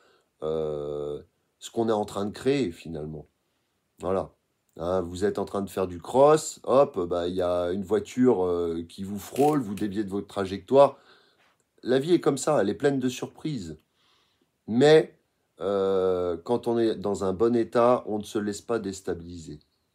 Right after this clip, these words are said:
C'est, euh, on garde le contrôle finalement. Mais la vie nous teste. Si on n'avait pas d'épreuves extérieures, euh, si on prenait pas des coups de l'extérieur finalement,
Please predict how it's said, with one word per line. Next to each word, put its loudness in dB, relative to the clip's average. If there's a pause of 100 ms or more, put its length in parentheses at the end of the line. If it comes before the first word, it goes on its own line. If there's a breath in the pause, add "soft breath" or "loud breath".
(460)
C'est, -8
euh, 0 (640)
on -4
garde 4
le 0
contrôle -2
finalement. -8 (300)
Mais -2
la 4
vie 0
nous 2
teste. 4 (640)
Si 4
on 10
n'avait 6
pas 6
d'épreuves 2
extérieures, 0 (880)
euh, -6
si -8
on 2
prenait 2
pas 0
des -6
coups -12 (640)
de -8
l'extérieur -6
finalement, -12